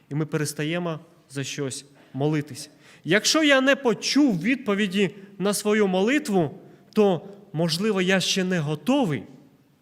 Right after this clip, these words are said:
почути цю відповідь. Інколи нам потрібно опинитися в таких обставинах, щоб дійсно почати слухати, що говорить Господь,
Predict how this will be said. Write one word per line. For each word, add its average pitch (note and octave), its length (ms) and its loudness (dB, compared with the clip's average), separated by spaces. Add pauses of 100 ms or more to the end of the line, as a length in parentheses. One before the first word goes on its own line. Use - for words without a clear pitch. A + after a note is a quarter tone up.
(240)
почути B2+ 460 -10
цю - 180 -10
відповідь. D#3 600 -10 (580)
Інколи C4+ 440 2
нам A#3 280 -2
потрібно A3 460 -2
опинитися G#3+ 540 -4
в - 60 -10
таких A3+ 340 -6
обставинах, A3+ 640 -4 (200)
щоб G#3+ 340 0
дійсно G3 640 0
почати G#3+ 640 -4
слухати, G#3 880 -2 (640)
що F#3+ 200 -2
говорить F3 340 -2
Господь, D3 420 -6